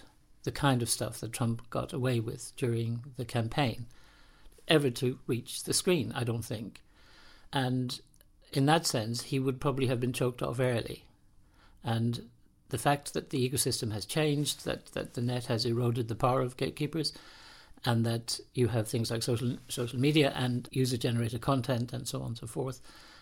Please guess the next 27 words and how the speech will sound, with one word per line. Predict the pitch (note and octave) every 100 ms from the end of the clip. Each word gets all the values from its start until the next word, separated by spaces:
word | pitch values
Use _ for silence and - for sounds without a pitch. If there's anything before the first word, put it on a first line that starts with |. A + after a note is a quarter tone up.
| -
those | F3+ F#3 -
things | C3+ C3
have | C3 D3 C3+ C3 - - -
changed | - F3 E3+ D3+ C#3 - - - _ _ _ -
the | C3+ B2 C#3 - - - - - - _ -
universe | D#3 C3+ C3 -
of | A#2
discourse | B2 - - - -
really | - C#3 B2 A#2+ A#2+
quite | C3+ B2+
dramatically. | - C#3+ C#3 - - - - - - - - - - - - - - -
And | C#3+ B2
it | A#2+
just | C3 -
so | B2
happens, | C3 C3 A2+
I | A#2
think, | B2 A#2
that | B2
Trump | - B2+ -
was | A#2+ A2+
the |
first | - B2 A#2+ - -
politician | - C#2+ - - - - A2+ A#2 - - - _ - -
to | - A#2+ A#2+ A#2+ -
exploit | - - D3 A#2 B2
that. | - -